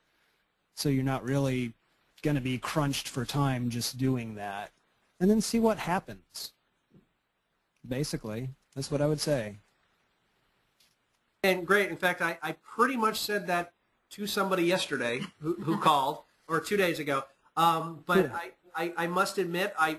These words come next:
Speaker 2: I missed the part of asking the people who aren't in the library. I, I, I, <laughs>
Speaker 1: Well,
Speaker 2: and
Speaker 1: you know, I,
Speaker 2: I completely
Speaker 1: I,
Speaker 2: agree
Speaker 1: I,
Speaker 2: with you.
Speaker 1: yeah, I, I've thought about that a lot, 'cause I've had,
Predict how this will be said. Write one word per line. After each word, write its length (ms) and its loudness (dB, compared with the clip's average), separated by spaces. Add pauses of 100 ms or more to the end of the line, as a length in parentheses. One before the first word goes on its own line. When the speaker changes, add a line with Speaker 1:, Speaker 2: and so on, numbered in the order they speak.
Speaker 2:
I 100 -4
missed 300 -6
the 80 -10
part 240 0
of 120 -6
asking 320 -4
the 60 -6
people 280 -8
who 140 -4
aren't 260 -4
in 60 -10
the 80 -10
library. 460 -4 (180)
I, 460 -6
I, 120 -6 (160)
I, 460 0 (140)
<laughs> 120 -14
Speaker 1:
Well, 160 6
Speaker 2:
and 80 -4
Speaker 1:
you 60 -2
know, 140 4
I, 180 2 (300)
Speaker 2:
I 100 -2
completely 380 4
Speaker 1:
I, 40 10
Speaker 2:
agree 160 6
Speaker 1:
I, 40 6
Speaker 2:
with 120 4
you. 140 -2 (960)
Speaker 1:
yeah, 380 2
I, 240 0 (120)
I've 200 -4
thought 260 0
about 380 0
that 100 0
a 80 2
lot, 240 4
'cause 100 -10
I've 120 -4
had, 300 0